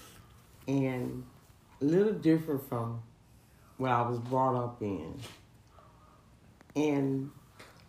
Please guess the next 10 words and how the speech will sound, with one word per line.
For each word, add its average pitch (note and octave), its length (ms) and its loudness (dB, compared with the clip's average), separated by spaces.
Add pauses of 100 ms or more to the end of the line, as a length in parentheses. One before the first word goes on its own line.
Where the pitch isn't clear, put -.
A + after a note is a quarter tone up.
(320)
he D#3 160 0
didn't F#3 200 4
have C#3 180 2
a C#3 40 0
musician, C3+ 720 2
so C3 200 -2
I C#3+ 160 4
hired C#3 300 0
a B2 40 -2
musician, B2 800 0